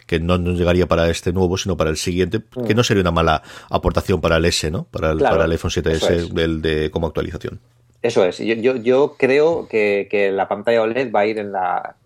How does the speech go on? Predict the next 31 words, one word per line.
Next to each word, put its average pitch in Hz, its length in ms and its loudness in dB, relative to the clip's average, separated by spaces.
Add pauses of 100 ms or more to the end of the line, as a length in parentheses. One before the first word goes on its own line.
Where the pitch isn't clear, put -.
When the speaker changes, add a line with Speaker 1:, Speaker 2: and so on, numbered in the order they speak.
Speaker 2:
en 107 180 -8
la 98 120 2
generación 104 480 0
S 113 220 2
del, 92 300 2
del, 92 400 0
del 98 140 0
iPhone 98 260 -2
siete, 143 440 -2 (680)
porque 113 340 0
lo 101 80 2
que 104 100 0
veremos 104 360 0
ahora 110 180 2
este 107 220 -2
año 120 160 -4
es 123 80 -12
un 104 160 -8
iPhone 95 420 -6
siete 104 400 2
completamente 95 500 0
renovado, 113 680 2
con, 95 380 -4
bueno, 90 240 -6
con 92 240 -16
todo 110 200 2
lo 107 120 4
que 104 80 0
quieran 104 280 0
sacar 104 280 -2
diferencial 101 760 0